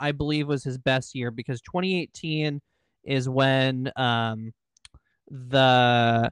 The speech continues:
movie Rampage and the movie Skyscraper came out. Those were his two movies of twenty eighteen.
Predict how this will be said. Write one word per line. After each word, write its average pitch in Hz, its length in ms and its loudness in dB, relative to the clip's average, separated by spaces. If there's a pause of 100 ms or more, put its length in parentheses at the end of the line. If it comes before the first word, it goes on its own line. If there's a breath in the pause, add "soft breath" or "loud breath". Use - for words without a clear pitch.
(220)
movie 139 640 4 (960)
Rampage 190 1040 0 (480)
and 147 100 -2
the 147 40 -2
movie 151 260 2
Skyscraper 143 960 -6
came 110 260 -6
out. - 480 -12 (580)
Those 147 180 -2
were 151 120 0
his 143 180 -2
two 151 220 -6
movies 135 440 -4
of 120 100 -10
twenty 127 320 -6
eighteen. 113 540 -10